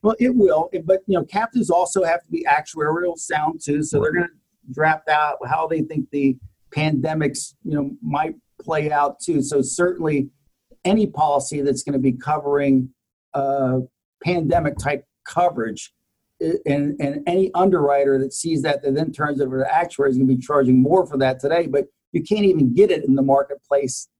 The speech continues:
Speaker 1: today. So if
Speaker 2: Right.
Speaker 1: you do wanna, not for today's pandemic, but for the next one that might come, and maybe it won't be for ten years, maybe over twenty years, maybe it's forty years from now, but you still wanna have that coverage,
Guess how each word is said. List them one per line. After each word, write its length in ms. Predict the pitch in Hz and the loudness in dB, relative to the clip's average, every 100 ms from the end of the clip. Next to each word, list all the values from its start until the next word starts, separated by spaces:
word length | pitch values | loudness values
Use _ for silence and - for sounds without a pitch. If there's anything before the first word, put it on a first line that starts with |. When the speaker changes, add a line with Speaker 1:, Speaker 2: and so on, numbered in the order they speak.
| _ | _
Speaker 1:
today. 440 | - 135 127 127 127 _ _ | -6 -4 0 -2 -4 _ _
So 140 | - 156 | -2 0
if 80 | 113 | 2
Speaker 2:
Right. 160 | 151 | 2
Speaker 1:
you 60 | 117 | 2
do 140 | 214 | 2
wanna, 260 | 240 185 - _ _ _ - | 4 2 -4 _ _ _ -2
not 300 | 160 214 220 | 0 0 0
for 100 | 180 165 | -6 -6
today's 640 | - 170 196 202 - - _ | -2 2 4 4 0 -12 _
pandemic, 600 | 135 135 120 131 110 110 - | 0 2 2 0 -4 -6 -2
but 220 | 143 - | -2 -2
for 260 | 156 147 147 139 | 0 0 0 0
the 80 | |
next 360 | 143 185 202 - | 2 0 -2 -4
one 160 | 156 139 | -4 -2
that 100 | 170 | -2
might 280 | 147 139 - | -4 -6 -4
come, 300 | 165 151 135 | -2 0 4
and 140 | 131 | 4
maybe 260 | 156 180 175 | 4 2 0
it 120 | 170 | 0
won't 160 | 160 160 | -2 -2
be 120 | - | -4
for 120 | 135 | -4
ten 320 | - 160 165 | -6 -6 0
years, 240 | 139 117 - | 0 0 -2
maybe 240 | 160 175 | -6 -6
over 200 | 170 139 | -12 -12
twenty 280 | - 175 170 | -12 -8 -2
years, 160 | 139 - _ _ - | -2 -4 _ _ -2
maybe 220 | 254 277 | 0 2
it's 180 | 285 - - | -2 -6 0
forty 280 | 226 247 185 | 2 4 4
years 340 | 131 104 - | 2 0 -2
from 140 | 127 | -2
now, 240 | 120 101 - _ _ - | -2 -4 -12 _ _ -4
but 200 | 165 165 | -4 -2
you 80 | 165 | -8
still 300 | - 202 202 | 0 4 4
wanna 180 | 185 160 | 4 2
have 240 | 156 160 | 0 0
that 260 | 156 139 - - - _ - | 0 -2 -2 -14 -20 _ -2
coverage, 600 | 185 202 160 135 123 - | 0 2 2 -2 -4 -20